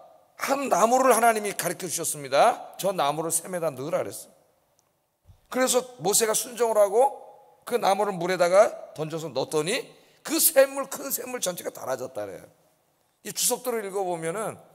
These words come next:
이걸 좀 과학적으로 해석한 주석들이 많더라고요. 그래서 이게 미네랄 염분이 있는 이제 그런 물인데 거기에는 뭐 무슨 나무, 뭐 내 나무 이름도 잊어버렸습니다. <laughs> 허접한 주석이라서 내 쓰지도 않았는데, 써오지도 않았는데 그 나무까지 그 화-,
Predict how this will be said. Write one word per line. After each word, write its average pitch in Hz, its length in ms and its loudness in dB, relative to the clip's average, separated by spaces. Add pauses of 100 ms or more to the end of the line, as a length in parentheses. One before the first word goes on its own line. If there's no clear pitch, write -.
(440)
이걸 196 180 0
좀 220 140 -4
과학적으로 185 1120 0 (340)
해석한 185 300 -6
주석들이 - 420 -6
많더라고요. 107 680 -8 (640)
그래서 160 200 -10
이게 160 100 -4
미네랄 196 480 0
염분이 160 420 -2
있는 139 420 -10
이제 123 140 -8
그런 123 240 -12
물인데 123 680 -8 (220)
거기에는 151 440 -8
뭐 156 120 -10
무슨 143 280 -8
나무, 123 360 -10
뭐 120 280 -10
내 135 120 -8
나무 120 220 -10
이름도 139 240 -10
잊어버렸습니다. 120 640 -10 (400)
<laughs> - 300 -20
허접한 175 340 -6
주석이라서 131 500 -10
내 123 120 -12 (360)
쓰지도 160 300 -8
않았는데, 120 360 -6
써오지도 160 380 -6
않았는데 117 600 -6 (380)
그 185 100 -12
나무까지 180 640 0
그 165 140 -10
화-, - 140 -14